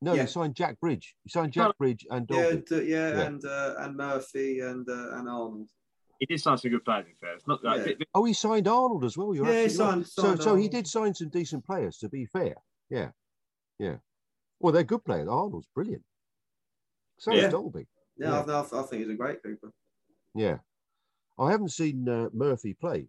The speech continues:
Speaker 1: so, um, I, I couldn't,
Speaker 2: Right.
Speaker 1: I d-, I don't know. Is he any good?
Speaker 2: Um, I, I think he's, uh, so he's certainly a goal scorer, and, um,
Speaker 1: Right.
Speaker 2: probably a little bit similar to, to Jack Bridge, really, where at the start of the season they were playing in a,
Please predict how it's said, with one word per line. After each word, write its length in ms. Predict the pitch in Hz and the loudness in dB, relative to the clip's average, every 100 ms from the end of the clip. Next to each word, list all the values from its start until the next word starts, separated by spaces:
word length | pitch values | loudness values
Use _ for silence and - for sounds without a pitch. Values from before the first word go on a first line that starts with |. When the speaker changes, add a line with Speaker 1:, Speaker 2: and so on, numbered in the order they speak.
| _ | _
Speaker 1:
so, 320 | - 92 90 - | -4 -4 -4 -6
um, 360 | 98 95 90 - _ | -4 -4 -8 -14 _
I, 100 | 90 - | -10 -8
I 120 | 92 90 | -10 -6
couldn't, 220 | 127 117 | -2 -2
Speaker 2:
Right. 80 | 110 _ - | -4 _ -12
Speaker 1:
I 60 | 98 | -12
d-, 100 | - _ _ _ - | -12 _ _ _ -8
I 60 | |
don't 180 | 92 95 | -6 -4
know. 260 | 90 87 76 _ _ _ _ _ 92 | -4 -6 -8 _ _ _ _ _ -12
Is 100 | 92 | -8
he 120 | 131 | -8
any 140 | 135 | -8
good? 140 | 143 196 _ _ _ _ _ _ _ _ _ - | -10 -12 _ _ _ _ _ _ _ _ _ 0
Speaker 2:
Um, 320 | 254 262 254 | 4 6 6
I, 120 | 240 240 226 | 2 0 -6
I 40 | |
think 300 | - 269 269 | -6 -6 -4
he's, 500 | 233 233 220 190 175 | -2 0 0 -2 -2
uh, 480 | 202 196 190 180 170 - _ _ _ | 2 4 4 2 -2 -10 _ _ _
so 200 | - - | -10 -6
he's 320 | - 202 147 | -2 -2 -4
certainly 280 | - 220 160 | -4 -2 0
a 40 | 131 | 0
goal 240 | 165 185 | 2 0
scorer, 480 | 175 127 113 127 143 | -2 -6 -4 -6 -8
and, 280 | 139 143 135 | -10 -8 -2
um, 380 | 143 143 143 135 | -2 -2 -4 -6
Speaker 1:
Right. 220 | 190 170 - _ | -4 -4 -6 _
Speaker 2:
probably 180 | 196 170 | 4 4
a 20 | |
little 180 | 175 - | 4 2
bit 160 | 156 | -2
similar 360 | - 156 143 139 - | -2 -4 -4 -6 -6
to, 180 | 147 135 | -6 -6
to 140 | 147 | -8
Jack 260 | 131 147 - | -4 -4 -2
Bridge, 260 | 175 170 113 | 0 0 0
really, 260 | 113 117 131 | -4 -2 -2
where 200 | 135 127 | 0 -2
at 60 | |
the 60 | 120 | -6
start 260 | - 156 | -6 -6
of 40 | 120 | -6
the 80 | 120 | -6
season 380 | 147 135 127 123 | -4 -4 -4 -6
they 120 | 117 | -4
were 100 | 117 - | -6 -6
playing 380 | 143 135 127 127 | -4 0 0 -2
in 100 | |
a, 100 | 123 | -4